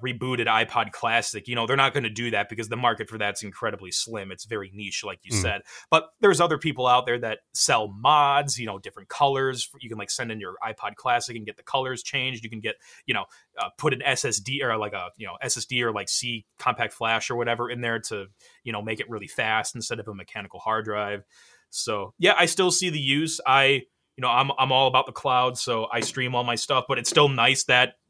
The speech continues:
Speaker 1: like, Apple Music, for example, you can save stuff offline for, like, in your example, if you don't know what the Wi-Fi is gonna be like, it's nice that you can save
Speaker 2: Mm.
Speaker 1: stuff offline. But yeah,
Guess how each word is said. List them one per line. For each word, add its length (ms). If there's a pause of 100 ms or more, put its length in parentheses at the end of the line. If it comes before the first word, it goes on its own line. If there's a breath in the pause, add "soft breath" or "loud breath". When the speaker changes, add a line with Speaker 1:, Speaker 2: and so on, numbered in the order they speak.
Speaker 1:
like, 160
Apple 200
Music, 320
for 120
example, 360
you 80
can 120
save 260
stuff 200
offline 600 (100)
for, 140
like, 200
in 100
your 120
example, 460
if 160
you 60
don't 200
know 60
what 140
the 40
Wi-Fi 460
is 140
gonna 160
be 200
like, 280 (300 soft breath)
it's 120
nice 200
that 100
you 40
can 120
save 220
Speaker 2:
Mm. 20
Speaker 1:
stuff 180
offline. 480
But 120
yeah, 200